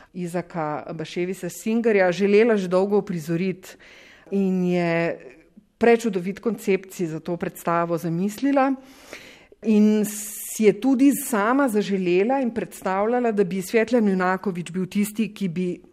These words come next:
to njeno vizijo režijsko, eh, lahko,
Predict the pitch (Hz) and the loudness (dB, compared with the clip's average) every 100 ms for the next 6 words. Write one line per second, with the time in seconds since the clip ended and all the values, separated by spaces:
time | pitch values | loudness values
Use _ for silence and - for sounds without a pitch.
0 | - - _ 247 240 226 233 226 196 - | -20 -20 _ 0 2 2 2 2 0 -4
1 | - 196 180 208 240 254 220 175 208 214 | -2 0 0 0 4 4 4 2 -2 -4
2 | - 214 196 - - - - - - - | 0 0 0 -4 -20 -20 -20 -20 -14 -4
3 | 180 170 170 175 170 - - 185 180 180 | -2 0 0 0 -2 -6 0 2 4 0